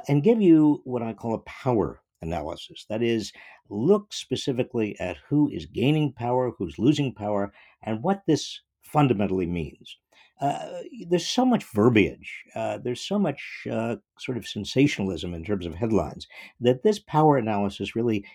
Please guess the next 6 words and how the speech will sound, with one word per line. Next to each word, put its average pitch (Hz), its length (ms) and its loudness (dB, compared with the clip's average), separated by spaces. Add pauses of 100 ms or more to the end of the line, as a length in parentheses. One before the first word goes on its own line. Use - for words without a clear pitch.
(100)
is 101 120 0
designed 104 500 0
to 98 80 -2 (180)
help 185 280 4
you 127 680 6 (400)
get 120 260 2